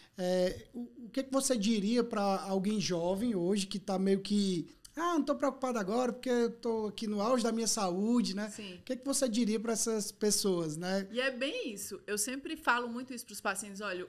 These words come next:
Speaker 2: a, a pessoa que você quer ser na terceira idade,
Speaker 1: Sim.
Speaker 2: a qualidade de vida que você almeja ter na terceira idade, é uma, uma expectativa de vida grande, você vai construir hoje."
Speaker 1: Perfeito.
Speaker 2: E isso que você falou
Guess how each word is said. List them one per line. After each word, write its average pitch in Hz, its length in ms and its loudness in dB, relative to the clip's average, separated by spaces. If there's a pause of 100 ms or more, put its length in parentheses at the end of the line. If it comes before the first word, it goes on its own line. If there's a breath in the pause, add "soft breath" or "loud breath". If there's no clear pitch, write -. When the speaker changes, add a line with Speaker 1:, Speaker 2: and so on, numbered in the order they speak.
Speaker 2:
a, - 360 -14
a 185 60 -4
pessoa 262 520 0
que - 80 -12
você 240 240 -8
quer 254 400 -10
ser - 300 0
na 226 120 -2
terceira 196 380 -10
idade, 175 580 0 (140)
Speaker 1:
Sim. 185 280 -2
Speaker 2:
a - 120 -2
qualidade 214 500 0
de 254 80 -6
vida 214 340 -8
que 208 140 -10
você 196 240 -4
almeja 190 800 -4
ter 190 180 -10
na 196 140 -8
terceira 185 320 -6
idade, 175 360 -2
é 170 80 -8 (300 loud breath)
uma, 214 300 -4
uma 214 100 -4
expectativa 214 640 -4
de 196 100 -12
vida 220 200 -4
grande, 202 460 -4
você 196 200 -8
vai 202 160 0
construir 220 600 -8 (280)
hoje." 180 520 4
Speaker 1:
Perfeito. 156 380 -10 (240 loud breath)
Speaker 2:
E 247 400 0
isso 370 140 0
que 311 80 -4
você 269 240 2
falou 220 680 -2